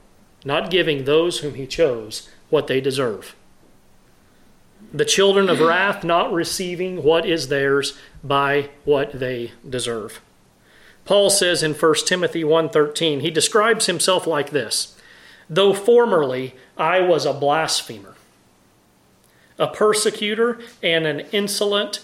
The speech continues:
opponent to God." That's the way he describes himself.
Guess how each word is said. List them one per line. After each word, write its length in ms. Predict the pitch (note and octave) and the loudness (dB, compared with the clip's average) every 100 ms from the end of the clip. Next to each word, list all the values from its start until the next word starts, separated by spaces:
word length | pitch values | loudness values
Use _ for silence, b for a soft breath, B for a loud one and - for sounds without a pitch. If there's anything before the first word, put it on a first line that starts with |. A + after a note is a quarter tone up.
| _ _ - | _ _ -8
opponent 680 | B2+ D#3 C#3+ A2+ - - - _ _ _ - | -4 -2 -4 -6 -12 -12 -12 _ _ _ -8
to 100 | C#3+ | -4
God." 260 | C3 A2 - _ _ _ _ _ _ _ _ _ _ | -4 -8 -18 _ _ _ _ _ _ _ _ _ _
That's 100 | - | -8
the 60 | - | 2
way 100 | E3 | 2
he 80 | D#3+ | 2
describes 420 | D#3 - C#3 A#2 | -2 -4 -4 -6
himself. 360 | A#2 - - | -10 -10 -12